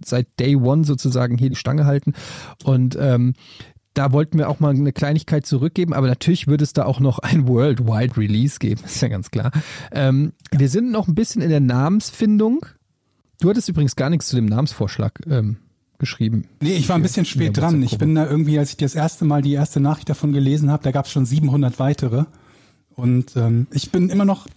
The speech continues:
Speaker 2: überzeugt von Vorn. Von unserem
Speaker 1: Ja,
Speaker 2: Verbrechen ohne
Speaker 1: nee.
Speaker 2: richtigen Namen.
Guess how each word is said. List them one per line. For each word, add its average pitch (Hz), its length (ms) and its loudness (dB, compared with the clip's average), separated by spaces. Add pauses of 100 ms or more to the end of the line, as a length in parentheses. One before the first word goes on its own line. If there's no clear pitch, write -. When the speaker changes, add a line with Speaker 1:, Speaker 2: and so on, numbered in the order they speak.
(260)
Speaker 2:
überzeugt 170 600 -2
von 151 460 0 (160)
Vorn. 113 440 -2 (1000)
Von - 200 -10
unserem 139 200 2
Speaker 1:
Ja, 135 140 0
Speaker 2:
Verbrechen 131 320 0
ohne 110 180 0
Speaker 1:
nee. 123 160 0
Speaker 2:
richtigen 110 240 0
Namen. 107 300 0